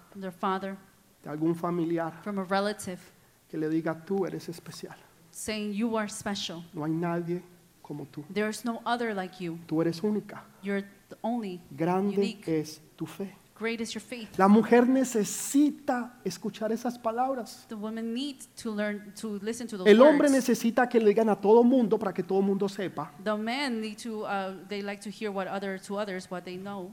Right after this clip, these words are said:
Speaker 2: qué fue tanto lo que él hizo.
Speaker 1: What is it that he, he did?
Speaker 2: La mujer necesita escucharlo.
Speaker 1: Women need to hear
Speaker 2: Jesús
Speaker 1: it.
Speaker 2: es tan bello y precioso que Él sabe cuáles son tus necesidades.
Speaker 1: Jesus is so precious that he knows exactly what your needs are.
Speaker 2: Por eso le dijo a ella,
Speaker 1: And
Speaker 2: se
Speaker 1: that's
Speaker 2: lo
Speaker 1: why
Speaker 2: dijo a
Speaker 1: he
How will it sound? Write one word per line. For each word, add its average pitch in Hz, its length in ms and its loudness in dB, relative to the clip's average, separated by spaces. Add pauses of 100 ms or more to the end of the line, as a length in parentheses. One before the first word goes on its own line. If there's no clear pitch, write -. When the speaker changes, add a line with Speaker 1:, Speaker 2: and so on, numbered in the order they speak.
Speaker 2:
qué 185 140 4
fue 185 180 2
tanto 185 360 2
lo 170 120 2
que 175 120 -4
él 202 100 2
hizo. 262 220 0 (260)
Speaker 1:
What 202 160 -2
is 208 140 -10
it 214 80 -16
that 196 120 -12
he, 185 140 -12 (100)
he 196 60 -18
did? 170 320 -8
Speaker 2:
La 170 60 0
mujer 185 340 0
necesita 190 520 -4
escucharlo. 208 540 -12 (360)
Speaker 1:
Women 208 220 -10
need 196 140 -10
to 196 100 -14
hear 202 100 6
Speaker 2:
Jesús 254 220 2
Speaker 1:
it. 262 60 4
Speaker 2:
es - 200 2
tan 226 300 4
bello 233 320 6
y 220 40 2
precioso 226 560 0
que 226 120 0
Él 226 100 0
sabe 262 580 2
cuáles 233 320 -4
son 262 300 -4 (160)
tus 233 80 -10
necesidades. 226 800 -10 (100)
Speaker 1:
Jesus 247 300 -10
is 254 100 -6
so 220 200 -6
precious 240 340 -8
that 226 100 -4
he 254 100 -6
knows 247 200 -4
exactly 233 400 -8
what 202 160 -8
your 196 100 -8
needs 214 240 -10
are. 175 140 -2
Speaker 2:
Por 247 100 8
eso 254 240 6
le 247 160 6
dijo 233 340 2
a 220 120 2
ella, 269 520 2 (120)
Speaker 1:
And 214 120 -8
Speaker 2:
se 226 60 -4
Speaker 1:
that's 233 180 -4
Speaker 2:
lo 254 60 -10
Speaker 1:
why 240 80 -4
Speaker 2:
dijo 226 140 -4
a 269 80 -4
Speaker 1:
he - 20 -2